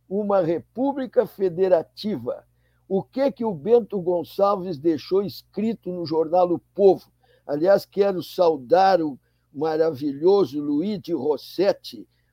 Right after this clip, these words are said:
o que veio pra cá, que lutou aqui junto com o Canabá, com, da-, com,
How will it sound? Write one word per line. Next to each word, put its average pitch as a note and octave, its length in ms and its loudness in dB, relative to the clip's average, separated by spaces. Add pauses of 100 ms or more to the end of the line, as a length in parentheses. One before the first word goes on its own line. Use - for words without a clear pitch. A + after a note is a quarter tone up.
o D#3 220 -4
que D3+ 160 -6
veio E3+ 280 -2
pra C3+ 280 -4
cá, F3+ 340 0
que D#3 140 -8
lutou D3+ 400 0
aqui F3 260 -10
junto D3+ 320 -8
com C#3+ 120 -12
o C3 60 -12
Canabá, C3 540 -6
com, C3+ 260 -12
da-, B2 220 -4
com, A#2+ 380 -12